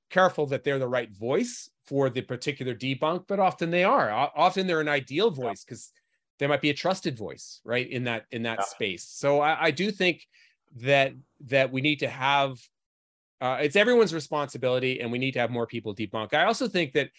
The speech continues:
Speaker 1: I'd like, you know, more scientists and clinicians. Sometimes I, I, I think it is a responsibility of the scientific community to get out there and debunk. I, I work
Speaker 2: Mm-hmm.
Speaker 1: closely with the stem cell community. I do a lot of research on stem cells, spe-, especially unproven
Speaker 2: Yeah.
Speaker 1: stem cell therapies.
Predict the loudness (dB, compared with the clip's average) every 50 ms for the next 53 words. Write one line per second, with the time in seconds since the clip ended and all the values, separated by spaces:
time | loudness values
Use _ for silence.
0 | _ _ -6 -6 -2 -2 -2 -2 -4 _ _ -8 -6 -6 -2 -2 -4 -4 -4 -4
1 | -2 0 0 0 0 -2 -6 -6 -6 -10 -14 -14 -10 -8 -4 0 0 0 0 0
2 | -2 -2 0 0 0 2 2 2 2 2 0 -2 -6 -2 0 0 0 -2 -4 -12
3 | -10 -6 -6 -4 -2 -2 0 0 2 2 2 2 2 0 -2 -4 -6 -8 -6 -4
4 | -4 -4 -4 -6 -8 -8 -4 -2 2 4 6 6 6 4 2 -4 -6 _ _ _
5 | _ _ -10 -10 -8 -8 -6 -8 -4 -2 -2 -2 -2 -2 -4 -6 -6 -6 -12 -10
6 | -8 -4 -4 -4 -4 -4 -4 -4 -6 -6 _ _ _ _ -12 -12 -6 -2 0 0
7 | 0 0 0 0 -2 -2 -2 -2 -4 -8 -8 -8 -6 -6 -6 -6 -6 -10 _ -20
8 | _ -6 -2 0 0 2 2 0 2 2 2 0 0 -2 -6 -12 -8 -4 -2 -2
9 | -2 -4 -8 -8 -4 -4 -4 -4 -6 -8 -10 -12 -12 -6 -4 -2 -2 -2 -2 -2
10 | -2 -2 -2 -4 -8 -8 -6 -6 -4 -4 -4 -2 -2 -2 -4 -2 -4 -4 -6 -6
11 | -6 -8 -8 -8 -8 -8 -8 -8 -10 -8 -8 -6 -6 -6 -6 -2 0 0 0 0
12 | -2 -4 -6 -8 -4 -4 -4 -2 0 -2 -2 0 2 0 2 0 0 -2 -4 -4
13 | -2 -2 -2 0 0 -2 -4 -2 -4 -4 -4 -2 -2 -2 -2 -2 -2 -4 -6 -6
14 | -8